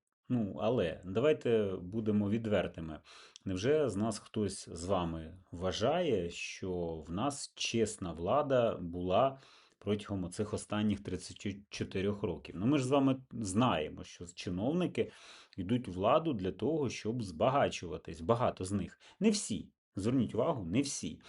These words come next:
Але в основному влада — це великі гроші, влада — це великий вплив, влада — це великі ресурси.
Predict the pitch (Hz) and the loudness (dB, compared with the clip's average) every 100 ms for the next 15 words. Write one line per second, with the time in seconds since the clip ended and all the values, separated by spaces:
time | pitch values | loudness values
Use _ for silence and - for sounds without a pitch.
0 | - - - - - 110 190 147 139 113 | -20 -18 -20 -8 0 4 4 4 2 2
1 | 104 139 196 143 90 123 151 131 - 87 | 2 2 2 0 2 2 4 0 -2 -4
2 | 92 147 131 - 92 104 - 87 90 131 | 0 0 0 -2 0 -2 -2 -2 0 0
3 | 123 - 82 104 131 104 - - 90 110 | -2 -6 -2 -2 0 -2 -2 -4 0 0
4 | 85 87 139 131 - 87 107 131 110 101 | 0 0 0 0 -4 0 0 2 0 0
5 | 101 - 107 107 - 101 | -2 -2 -2 0 -2 -4